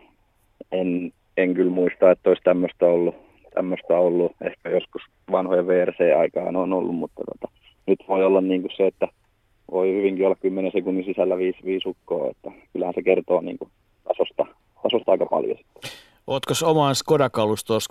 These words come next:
Speaker 2: tyytyväinen?
Speaker 1: Kyllä mä oon erittäin tyytyväinen siihen, että yl-, ylipäätään, että saatiin se,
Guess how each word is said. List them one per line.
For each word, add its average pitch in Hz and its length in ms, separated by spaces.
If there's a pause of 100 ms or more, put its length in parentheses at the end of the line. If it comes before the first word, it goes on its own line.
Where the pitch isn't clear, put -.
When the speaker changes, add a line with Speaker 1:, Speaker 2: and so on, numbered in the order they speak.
Speaker 2:
tyytyväinen? 85 580 (1500)
Speaker 1:
Kyllä 110 280
mä 98 120
oon 90 120
erittäin 85 400
tyytyväinen - 560
siihen, - 280
että - 240 (680)
yl-, 92 140
ylipäätään, 95 500
että - 120
saatiin 95 380
se, 92 120